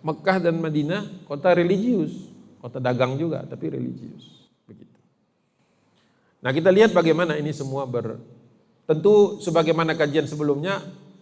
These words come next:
berbagai raja, raja itu sudah saya bahas. Ya, ada Raja Faisal yang sangat berbeda. Nah, kita hari ini membahas sedikit Raja Fahd,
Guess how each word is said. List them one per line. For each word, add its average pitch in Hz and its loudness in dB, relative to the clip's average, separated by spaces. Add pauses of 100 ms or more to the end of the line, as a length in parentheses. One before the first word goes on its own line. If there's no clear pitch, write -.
(220)
berbagai 143 0
raja, 156 4 (320)
raja 135 0
itu 135 -6
sudah 135 -6
saya 127 -4
bahas. 123 -10 (1400)
Ya, 127 -8 (160)
ada 131 0
Raja 127 0 (160)
Faisal 123 0
yang 123 -6
sangat 123 -10
berbeda. 120 -8 (720)
Nah, - -16
kita 165 0
hari 143 2
ini 175 -4 (160)
membahas 139 -2 (1400)
sedikit 151 0 (240)
Raja 127 0
Fahd, 185 4